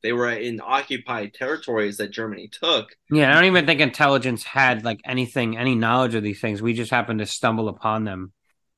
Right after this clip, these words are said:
Speaker 1: Yeah,
Speaker 2: And
Speaker 1: and,
Speaker 2: our
Speaker 1: and
Speaker 2: guys,
Speaker 1: this
Speaker 2: and that's how they were reported.
Speaker 1: Yeah, and Sam Fuller, he actually, this particular camp that was in Czechoslovakia,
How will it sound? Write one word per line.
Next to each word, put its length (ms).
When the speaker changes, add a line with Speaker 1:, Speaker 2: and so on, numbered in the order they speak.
Speaker 1:
Yeah, 380
Speaker 2:
And 260
Speaker 1:
and, 60
Speaker 2:
our 100
Speaker 1:
and 60
Speaker 2:
guys, 300
Speaker 1:
this 120
Speaker 2:
and 100
that's 180
how 140
they 100
were 80
reported. 560
Speaker 1:
Yeah, 260
and 220
Sam 320
Fuller, 440
he 320
actually, 520
this 400
particular 600
camp 420
that 80
was 120
in 120
Czechoslovakia, 880